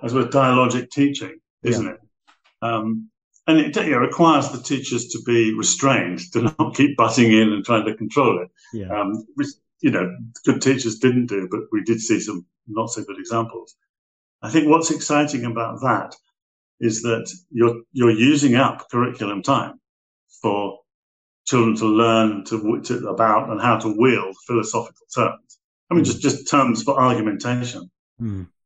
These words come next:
Speaker 1: And to learn to respect each other and to listen to different views and so on. But, you know, isn't there a danger it's gonna affect the maths attainment and so on? And that's always the fear.
Speaker 2: Mm, mm.
Speaker 1: Um, what this did was it appeared to,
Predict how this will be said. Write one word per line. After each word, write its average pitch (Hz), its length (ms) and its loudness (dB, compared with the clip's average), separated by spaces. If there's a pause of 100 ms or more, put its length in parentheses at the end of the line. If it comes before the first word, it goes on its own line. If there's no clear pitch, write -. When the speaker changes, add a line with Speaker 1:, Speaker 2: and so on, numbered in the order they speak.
(420)
Speaker 1:
And 123 180 0
to 117 100 0
learn 120 240 4
to 117 60 -4
respect - 420 -4
each - 160 -4
other 110 200 4
and 98 100 -2
to 113 60 0
listen 110 280 -2
to 107 60 -10
different 107 320 -12
views 113 300 2
and - 100 -16
so 98 120 -14
on. - 140 -20 (560)
But, 143 120 4 (400)
you 143 100 6
know, 120 120 4
isn't 143 180 2
there 131 160 4
a 117 80 2
danger 123 340 4
it's 123 120 -6
gonna 117 180 -2
affect 117 440 -4 (560)
the 113 80 4
maths 120 280 4
attainment 104 440 -4
and - 100 -10
so - 120 -2
on? 95 120 -2
And 110 80 2
that's 123 200 0
always 113 240 2
the - 60 -14
fear. - 400 0 (260)
Speaker 2:
Mm, 101 260 -8 (220)
mm. 110 160 -4 (100)
Speaker 1:
Um, 113 240 -10 (140)
what 127 300 4
this 139 220 2
did 98 320 4 (180)
was 123 200 0
it - 80 -6
appeared 107 560 0 (340)
to, 104 380 -4